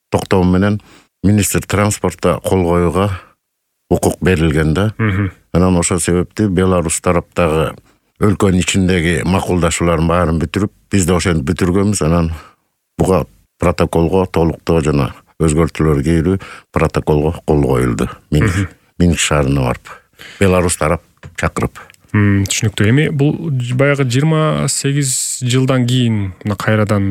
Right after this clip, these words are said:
Speaker 2: мына ушул толуктоолор киргизилип атпайбы? Маселен, ушул жалпы угармандарга түшүнүктүү болуш үчүн кандай толуктоолор, өзгөртүүлөр киргизилди? Ушуга токтолуп берсеңиз жакшы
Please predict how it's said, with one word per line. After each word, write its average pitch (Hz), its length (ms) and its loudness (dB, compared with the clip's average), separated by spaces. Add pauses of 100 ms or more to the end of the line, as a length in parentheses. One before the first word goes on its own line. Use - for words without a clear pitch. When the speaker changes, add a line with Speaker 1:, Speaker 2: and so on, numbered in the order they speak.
(220)
Speaker 2:
мына 98 140 -8
ушул - 220 -10
толуктоолор 107 580 2
киргизилип 110 400 0
атпайбы? 113 400 0 (480)
Маселен, 135 480 0 (420)
ушул - 300 0
жалпы 117 260 2
угармандарга 110 920 0 (180)
түшүнүктүү - 400 0
болуш 107 240 0
үчүн 101 240 -2
кандай 127 320 0
толуктоолор, 113 800 0
өзгөртүүлөр 110 560 0
киргизилди? 110 500 0
Ушуга 120 300 -4
токтолуп 117 400 -2
берсеңиз 92 320 -2
жакшы - 160 -6